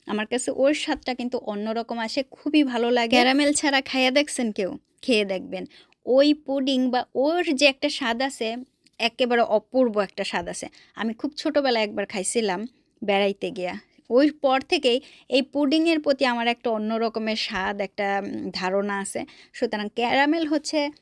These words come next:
একটু সুন্দর লাগে, বাচ্চাদের আর একটু মিষ্টি মিষ্টি লাগে, ওরা মিষ্টি খেতে একটু পছন্দ করে তাই।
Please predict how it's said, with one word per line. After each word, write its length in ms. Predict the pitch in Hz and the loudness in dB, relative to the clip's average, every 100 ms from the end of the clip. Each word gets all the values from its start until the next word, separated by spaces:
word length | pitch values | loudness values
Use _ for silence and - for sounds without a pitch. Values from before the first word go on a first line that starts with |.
| _ _ - | _ _ -10
একটু 260 | 302 359 | -6 -4
সুন্দর 360 | - 349 311 302 | 0 4 4 4
লাগে, 320 | 294 269 269 | 2 2 0
বাচ্চাদের 520 | 240 233 262 254 254 | 0 -2 -2 -2 0
আর 120 | 247 | -2
একটু 200 | 247 - | -2 -2
মিষ্টি 300 | 262 269 - | 0 0 0
মিষ্টি 280 | 262 254 269 | -2 -2 0
লাগে, 220 | 240 240 | 0 -2
ওরা 140 | 349 330 | 0 2
মিষ্টি 320 | 277 277 269 | 2 0 -4
খেতে 240 | 262 240 | -4 -4
একটু 160 | 247 254 | -6 -6
পছন্দ 460 | 226 208 247 226 220 | -8 -6 -6 -4 -4
করে 180 | 226 | -6
তাই। 240 | 220 196 | -4 -6